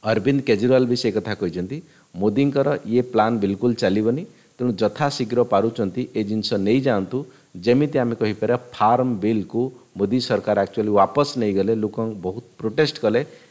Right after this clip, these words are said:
ଏକ୍ଜାକ୍ଟଲି ଅଗ୍ନିବୀର ସ୍କିମ୍କୁ ସେମିତି ନେଇଯାଆନ୍ତୁ। ତେଣୁ ଇଏ ହେଉଛି କଥା। ତେଣୁ ଆମେ ଯଦି ଦେଖିବା ଷ୍ଟୁଡେଣ୍ଟମାନଙ୍କର ଆକ୍ଚୁଆଲି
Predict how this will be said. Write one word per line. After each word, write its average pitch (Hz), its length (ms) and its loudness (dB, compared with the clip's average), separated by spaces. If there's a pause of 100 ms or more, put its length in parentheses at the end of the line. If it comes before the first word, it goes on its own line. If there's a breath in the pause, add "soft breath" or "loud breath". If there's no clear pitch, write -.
ଏକ୍ଜାକ୍ଟଲି 135 640 0 (120)
ଅଗ୍ନିବୀର 123 640 0
ସ୍କିମ୍କୁ 117 460 -4
ସେମିତି 98 380 -4
ନେଇଯାଆନ୍ତୁ। 71 380 -8 (600 soft breath)
ତେଣୁ 165 120 0
ଇଏ 151 160 6
ହେଉଛି 151 260 -2
କଥା। - 280 -6 (440 soft breath)
ତେଣୁ 175 160 0
ଆମେ 123 260 2
ଯଦି 165 200 -4
ଦେଖିବା 135 360 -2
ଷ୍ଟୁଡେଣ୍ଟମାନଙ୍କର 143 1040 0
ଆକ୍ଚୁଆଲି 170 320 -4